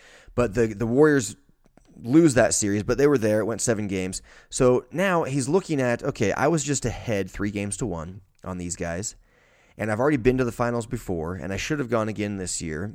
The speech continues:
and I probably should have won it this year, but I didn't. So what am I gonna do? Oh, I'm gonna go join arguably the best team in history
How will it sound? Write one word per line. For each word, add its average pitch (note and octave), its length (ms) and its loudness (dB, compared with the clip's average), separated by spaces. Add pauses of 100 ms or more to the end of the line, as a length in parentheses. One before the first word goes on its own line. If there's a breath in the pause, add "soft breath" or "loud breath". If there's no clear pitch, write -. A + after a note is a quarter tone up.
(100)
and G2 100 -6
I - 20 -4
probably B2+ 360 -4
should F#2+ 160 -10
have E2+ 100 -8
won G2+ 260 -4
it D2 160 -8
this E2+ 240 -8
year, D2+ 320 -8 (720 soft breath)
but D#3+ 100 -2
I E3+ 60 6
didn't. A#2+ 400 0
So A2+ 260 2
what B2 140 2
am C3 80 0
I C3 80 0
gonna B2 160 -2
do? B2 360 2 (320 loud breath)
Oh, C3 220 4
I'm B2 160 -2
gonna D3+ 160 2
go C3 160 4
join G#2+ 680 0
arguably G#2+ 540 0
the F#2+ 60 -6
best G2 380 -4
team G2 260 -6
in F2+ 80 -6
history F2 800 -8